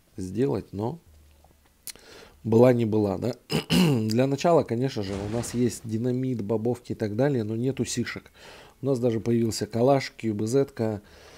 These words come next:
м, чё там ещё, узики. <clears throat> В общем, полно всякой всячины, брони и так далее, но у нас нету сишки.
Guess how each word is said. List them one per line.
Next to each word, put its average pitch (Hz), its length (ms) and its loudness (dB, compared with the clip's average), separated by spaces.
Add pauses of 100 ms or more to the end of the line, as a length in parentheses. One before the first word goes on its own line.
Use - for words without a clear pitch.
(320)
м, 101 460 -10 (1400)
чё - 120 -12
там 95 200 -14
ещё, 110 200 -6
узики. 127 540 -2 (160)
<clears throat> - 160 -20 (1400)
В 123 140 -4
общем, 107 240 -4 (120)
полно 123 320 4
всякой 104 400 -4
всячины, 104 580 -4 (640)
брони 107 460 -4
и - 20 -6
так 101 240 -8
далее, 139 380 -2 (300)
но 139 460 -6 (760)
у 107 80 -8
нас 107 320 -8
нету 101 260 -10
сишки. - 480 -16